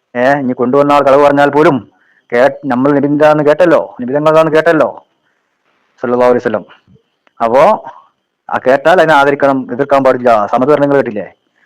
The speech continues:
ക്ലിപ്പ് ശരിക്കാട് കേട്ടോളി, അപ്പണ് മനസ്സിലാവും. ഇനി നിഷേധിക്കുന്ന ക്ലിപ്പുകളൊക്കെ കേട്ടാണല്ലോ പൂനൂരിന്നും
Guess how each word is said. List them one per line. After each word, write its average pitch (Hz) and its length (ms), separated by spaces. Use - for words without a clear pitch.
ക്ലിപ്പ് 120 340
ശരിക്കാട് 156 380
കേട്ടോളി, 127 300
അപ്പണ് 135 220
മനസ്സിലാവും. 120 360
ഇനി 127 180
നിഷേധിക്കുന്ന 160 400
ക്ലിപ്പുകളൊക്കെ 165 480
കേട്ടാണല്ലോ 156 380
പൂനൂരിന്നും 143 460